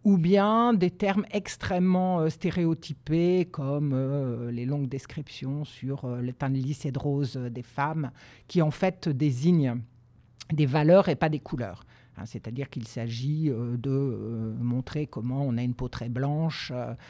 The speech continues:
et donc de faire ressortir, euh, les lèvres, euh, le, le teint de, de, de lys et de rose. Hein. Il ne s'agit pas de rose, il s'agit de rouge vif. Hein. Euh, euh, à la cour, on disait le terrible vermillon, hein, qu'il faut absolument avoir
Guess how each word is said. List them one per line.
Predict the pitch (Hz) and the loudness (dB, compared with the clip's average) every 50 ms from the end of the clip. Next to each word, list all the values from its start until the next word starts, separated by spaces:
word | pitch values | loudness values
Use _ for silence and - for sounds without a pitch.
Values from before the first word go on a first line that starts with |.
| - - - | -20 -20 -10
et | - 127 | -8 -8
donc | 131 123 135 139 147 135 - | -4 0 0 0 0 -2 -2
de | 135 143 | -4 -4
faire | 127 - - 139 135 | -4 -2 -4 -4 -4
ressortir, | - 127 127 - - 131 - - - - - 139 135 143 143 127 127 | -4 -6 -6 -4 -6 -8 -8 -10 -16 -10 -8 -6 -4 -4 -4 -4 -4
euh, | 123 120 120 123 123 | -4 -4 -2 -2 -2
les | 120 120 123 123 | -2 -2 -2 0
lèvres, | 123 127 135 143 143 123 131 131 127 | 0 0 0 0 -2 -4 -8 -8 -8
euh, | 123 117 117 117 113 117 - - - - - - _ | -6 -6 -6 -6 -8 -8 -12 -14 -20 -20 -20 -20 _
le, | - 90 - - 82 - - - - 139 | -14 -14 -12 -12 -14 -14 -12 -12 -10 -10
le | 127 | -10
teint | - - 139 131 | -6 -2 0 0
de, | 131 127 131 131 - 143 135 127 131 131 120 | 0 0 -4 -6 -6 -6 -8 -6 -8 -10 -8
de, | - 131 123 104 127 123 - - - - | -6 -6 -6 -6 -8 -10 -12 -16 -16 -14
de | 175 180 165 156 147 | -12 -10 -4 -4 -2
lys | 135 151 147 - - | -2 -2 -4 -2 -2
et | 151 | -2
de | 135 143 | -2 0
rose. | - 147 156 180 185 139 123 151 | 0 2 2 2 0 0 -2 -4
Hein. | 151 160 170 | -4 -2 -2
Il | 156 147 | -2 -4
ne | |
s'agit | 127 - 147 127 - 143 | -4 -6 -6 -6 -6 -4
pas | - 139 | -4 -4
de | 127 131 | -4 -2
rose, | - 143 139 127 | -2 -2 -2 -2
il | - - | -4 -8
s'agit | - 120 123 117 131 | -8 -8 -4 -4 -4
de | 123 131 | -4 -4
rouge | 131 - 143 139 123 113 113 | -4 -2 -2 -2 0 0 -2
vif. | 117 120 131 151 - - - - | -4 -4 -4 -6 -10 -12 -12 -8
Hein. | 123 127 135 139 135 - | -8 -6 -4 -4 -6 -6
Euh, | 110 110 - 107 117 - - - - - _ - | -8 -8 -10 -12 -14 -14 -18 -20 -20 -20 _ -12
euh, | 113 110 107 107 - 87 - - | -12 -10 -10 -10 -12 -14 -12 -8
à | 123 | -6
la | 120 127 | -4 -4
cour, | 127 - - 165 170 - | -6 -6 -6 -6 -4 -2
on | 143 | -2
disait | 131 117 123 113 156 160 | -2 -2 -2 -2 0 0
le | 147 135 131 | 0 0 -2
terrible | - 165 156 - 170 165 143 160 | -2 -4 0 2 2 2 4 4
vermillon, | 156 127 147 147 - 151 147 143 143 139 131 113 110 107 110 | 2 2 2 0 2 4 4 4 4 2 0 -2 -4 -4 -4
hein, | 120 131 | -6 -6
qu'il | 131 - 131 120 | -6 -6 -10 -12
faut | - - 143 | -6 -6 -6
absolument | 131 - - - - 156 143 139 147 139 131 | -6 -6 -6 -6 -4 -2 0 0 0 0 0
avoir | 127 117 113 127 143 151 160 - - 117 | -2 -4 -4 -2 -2 -2 -2 -4 -6 -8